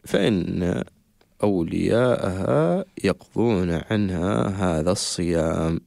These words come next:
لقول النبي صلى الله عليه وسلم: "من مات وعليه صيام ما صام عنه وليه". وقال الإمام أحمد: "هذا في النذر خاصة،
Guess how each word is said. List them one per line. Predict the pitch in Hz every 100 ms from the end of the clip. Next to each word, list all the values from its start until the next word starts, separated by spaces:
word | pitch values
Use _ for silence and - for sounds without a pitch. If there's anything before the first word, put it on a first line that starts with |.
| -
لقول | 107 - 110 110
النبي | 78 87 85
صلى | - 80
الله | 80 85 85 80
عليه | 80 85
وسلم: | 76 - 98 101
"من | 95 82 82 82 - - - - - - -
مات | 90 117 120 120 -
وعليه | 123 107 71 73 80 90 87 90 95 98 101
صيام | - - - 85 104 110 123 139 160 214 - _ _ _ _ _ _ _ _ _ _ _ _ _
ما | - 90 85 82
صام | - 117 98 82
عنه | 71 98 113
وليه". | 131 143 92 85 85 80 85 80 80 - _ _ _ _ _ - - - - _ -
وقال | 87 82 82 - - - _ - - - 110 92
الإمام | 90 82 82
أحمد: | 95 - 67
"هذا | 95 98 90 - 131
في | 143 -
النذر | 80 80 85 107 - 131
خاصة، | - - 73 156 - 131